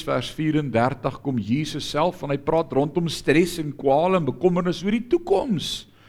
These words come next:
En baie van ons is so daarmee besig, né, met die toekoms en wat gaan gebeur en wat gaan weer, wat van môre, <laughs> wat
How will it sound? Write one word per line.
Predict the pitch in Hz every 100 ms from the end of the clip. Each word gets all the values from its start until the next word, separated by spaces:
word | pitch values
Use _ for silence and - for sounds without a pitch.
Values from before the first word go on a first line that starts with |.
| - - - - -
En | 185
baie | 220 262
van | 240 240
ons | 214
is | 196
so | 262 240
daarmee | 208 277 339 320
besig, | 202 208 185 160 156
né, | 254 214
met | 214
die | - 311
toekoms | 311 262 196 190
en | 180
wat | 214
gaan | - 254 233
gebeur | 226 220 208 196
en |
wat | 208 -
gaan | - 233
weer, | 226 220 202
wat | 214 233
van | 240 208
môre, | 208 202 214 208 - -
<laughs> | - 392 -
wat | -